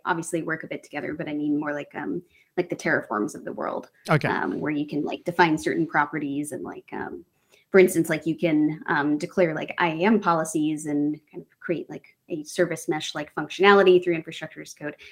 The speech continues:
Speaker 1: There's actually, um, I think I've given a few talks where I talk about, like, the huge list of things that infrastructure as code can help with security. Really, you can think of it as just, like,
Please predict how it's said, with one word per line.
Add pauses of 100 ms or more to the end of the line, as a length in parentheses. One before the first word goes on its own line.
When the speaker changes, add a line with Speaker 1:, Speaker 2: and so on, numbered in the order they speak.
Speaker 1:
There's
actually, (380)
um,
I
think
I've
given
a
few
talks
where
I
talk
about,
like, (200)
the (120)
huge
list
of
things
that
infrastructure (280)
as
code
can
help
with
security. (240)
Really,
you
can
think
of
it
as
just,
like,